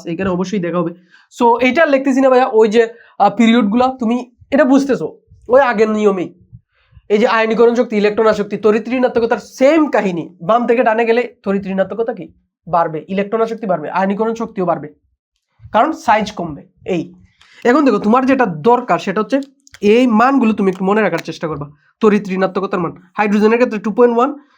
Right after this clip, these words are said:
কার্বন টু পয়েন্ট, দেখো এটা কিন্তু খুব সহজে মনে রাখতে পারবা। দেখো পাঁচ, উম, মানে পয়েন্ট ফাইভ করে বাড়তেছে, টু পয়েন্ট ফাইভ থ্রি, থ্রি পয়েন্ট ফাইভ, সরি, থ্রি পয়েন্ট ফাইভ এটা, থ্রি পয়েন্ট ফোর না, থ্রি পয়েন্ট ফাইভ এটা হচ্ছে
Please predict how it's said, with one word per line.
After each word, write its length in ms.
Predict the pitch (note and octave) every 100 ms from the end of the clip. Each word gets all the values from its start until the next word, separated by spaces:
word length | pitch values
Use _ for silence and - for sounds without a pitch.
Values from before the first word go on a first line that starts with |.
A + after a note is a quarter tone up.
| _
কার্বন 340 | G#3+ G3 A3+
টু 140 | A3+ G#3+
পয়েন্ট, 460 | A#3+ B3 A#3+ -
দেখো 220 | F#3+ G3 A3+
এটা 160 | A3
কিন্তু 320 | C#4 C#4+ D4+
খুব 120 | D4 C4
সহজে 260 | C#4 C4
মনে 160 | C#4 C4
রাখতে 200 | G#3 A3+
পারবা। 240 | G#3 D#3
দেখো 380 | C#3 _ - G#3 -
পাঁচ, 240 | A#3+ B3
উম, 300 | F#3+ G3+ G3+
মানে 200 | G3+ G3
পয়েন্ট 320 | G3 A3+ C4 C4+
ফাইভ 140 | A3+ A#3+
করে 120 | B3
বাড়তেছে, 360 | G3+ F#3 D3+
টু 140 | D3 G3
পয়েন্ট 220 | A3 A3
ফাইভ 140 | A#3 A#3
থ্রি, 300 | - A#3 B3+
থ্রি 100 | A3
পয়েন্ট 260 | G3 A3 G#3
ফাইভ, 140 | A3+ B3+ - _ _ _
সরি, 180 | G3 E3
থ্রি 140 | F3
পয়েন্ট 240 | G#3 A#3+ A3+
ফাইভ 260 | F#3+ F#3+ F3+ - -
এটা, 220 | E3 F#3
থ্রি 300 | A3+ _ -
পয়েন্ট 260 | F3 F#3 F3+
ফোর 240 | F3+ G3
না, 120 | F#3+ C4 - _ _ _ _
থ্রি 140 | F3
পয়েন্ট 1700 | F#3+ F3+ - F#3 F3+ D3 - - - _ - A#3+ C#4 - F#3 G3 F#3+
ফাইভ 200 | G#3 C4+ - - - -
এটা 120 | F#3 F#3+
হচ্ছে 220 | F#3